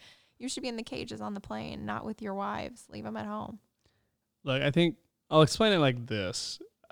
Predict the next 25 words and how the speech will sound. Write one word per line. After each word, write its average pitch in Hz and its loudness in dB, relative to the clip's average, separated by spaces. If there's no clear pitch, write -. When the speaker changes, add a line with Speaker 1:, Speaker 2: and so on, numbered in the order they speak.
Speaker 2:
I 139 -6
think, - -4
you 151 2
know, 135 6
whether 127 4
it's 123 -2
a 131 -4
basketball 127 2
game 123 4
or 113 2
a 113 0
football 131 4
game 120 4
or 107 -2
baseball, 120 0
what, 135 0
whatever 147 6
that 131 6
time 123 2
frame 113 -2
is. 104 -2
So 135 2
for 143 4
us, 143 6
it's, - 0